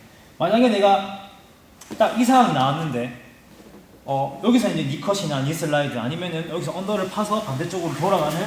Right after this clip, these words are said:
뭐 이 패스가, 음, 훨씬 더 길이 좀 짧죠.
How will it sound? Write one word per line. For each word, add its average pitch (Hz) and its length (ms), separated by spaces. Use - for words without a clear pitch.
뭐 131 120
이 214 100
패스가, 160 440
음, 120 200
훨씬 185 280
더 131 280
길이 170 240
좀 147 140
짧죠. 190 420